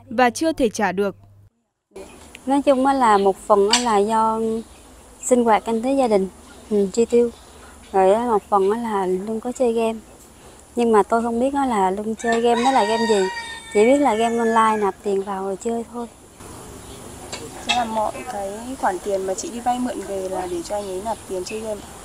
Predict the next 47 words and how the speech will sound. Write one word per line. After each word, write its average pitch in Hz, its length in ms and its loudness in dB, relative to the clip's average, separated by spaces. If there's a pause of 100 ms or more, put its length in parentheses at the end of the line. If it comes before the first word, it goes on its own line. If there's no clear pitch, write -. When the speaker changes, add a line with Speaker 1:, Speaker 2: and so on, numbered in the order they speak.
(160)
Speaker 2:
Đúng 254 200 -2
rồi, 247 160 2
nạp 214 240 0
tiền 202 320 0
chơi 233 180 2
game 233 280 0
với 254 100 -6
lại 202 500 -4
chi 233 120 0
tiêu 233 200 2
sinh 233 180 -8
hoạt 208 220 -4
gia 226 80 -10
đình. 208 200 -10 (880)
Speaker 3:
Vậy 220 140 -16
thì 214 60 -14
công 269 240 -6
việc, 226 180 -6 (280)
ờ, 196 280 -16 (420)
công 269 160 -6
việc 214 120 -12
chính 277 500 -6 (120)
của 196 80 -8
anh 226 220 -8
chị 262 200 -12 (140)
là 190 140 -10
gì 185 180 -10
ạ? - 60 -10 (360)
Speaker 2:
Dạ, 202 140 8
hiện 214 240 2
tại 196 260 6
thì 202 160 0
bây 220 120 -4
giờ 220 200 2
tôi 233 120 -2
không 233 200 -6
có 262 80 -4
làm 202 280 -2
gì. 190 260 0 (360)
Ừ. 208 200 -10 (600)
Có, 269 80 6
ờ, 262 300 8
khoảng 208 240 0
thời 220 160 2
gian 233 180 0
trước 285 300 0
á, 311 80 -2